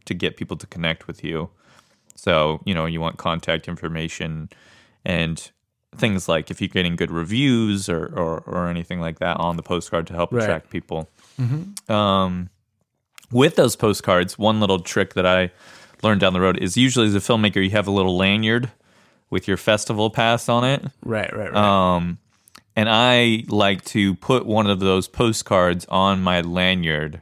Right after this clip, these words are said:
Speaker 1: especially if you've got some sexy key art. Uh, so then you're sort of like a little bit of a walking promotion for your movie.
Speaker 2: Sure. Uh-huh.
Speaker 1: Um,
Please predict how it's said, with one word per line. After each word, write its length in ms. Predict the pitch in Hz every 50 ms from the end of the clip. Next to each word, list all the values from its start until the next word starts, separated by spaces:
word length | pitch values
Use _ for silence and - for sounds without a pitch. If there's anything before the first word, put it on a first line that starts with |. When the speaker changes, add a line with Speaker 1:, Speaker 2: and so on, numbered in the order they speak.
| _ -
Speaker 1:
especially 360 | - - - 95 95 - 95
if 100 | 82 -
you've 160 | 95 85 -
got 240 | - 90 85 82 -
some 260 | - - 85 85 85
sexy 360 | - - 98 87 - - 92 82
key 240 | - - 101 92
art. 300 | 85 82 80 78 76 - _ _ _ _ _ _ _ _ _ _ _ -
Uh, 680 | 92 90 87 85 85 82 82 80 80 80 80 80 - - -
so 460 | 120 - - 98 90 87 87 87 87
then 300 | 85 85 95 90 90 90
you're 100 | 90 92
sort 240 | - - - 92 90
of 140 | 87 82 92
like 340 | 87 90 90 87 85 -
a 80 | - -
little 260 | 90 90 95 92 92
bit 140 | 87 92 95
of 80 | 95 92
a 80 | 95
walking 500 | 92 92 95 95 95 92 - 95 92 92
promotion 560 | - - 87 87 85 85 85 - - 98 92
for 160 | 92 - 92 90
your 200 | 87 85 85 85
movie. 340 | 85 85 85 85 95 104
Speaker 2:
Sure. 320 | 127 131 127 139 156 160 - _ _ -
Uh-huh. 440 | 110 110 127 - - _ _ -
Speaker 1:
Um, 640 | 98 98 95 92 92 92 92 90 85 87 87 82 80